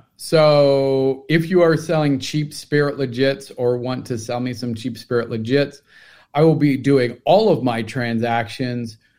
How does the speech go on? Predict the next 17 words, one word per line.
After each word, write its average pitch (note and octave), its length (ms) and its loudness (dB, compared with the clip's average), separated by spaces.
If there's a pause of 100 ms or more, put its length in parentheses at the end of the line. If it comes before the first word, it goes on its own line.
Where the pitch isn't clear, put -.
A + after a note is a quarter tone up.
(260)
through C3 800 2
Shachtelin's B2+ 1120 -2 (680)
Legit C3 500 0
Shop A2+ 560 -4 (840)
at, B2+ 720 0 (100)
in B2+ 880 -2
nineteen D3+ 880 0
five C3 340 -2
one C3+ 220 -2
two C3 600 -4 (300)
Livernois C3+ 1120 0 (360)
Avenue G#2 480 -8 (380)
in G#2+ 400 -4
Detroit. A2 640 -8 (1300)
There F2 100 -12
you F#2 160 -10
go. G#2+ 160 -6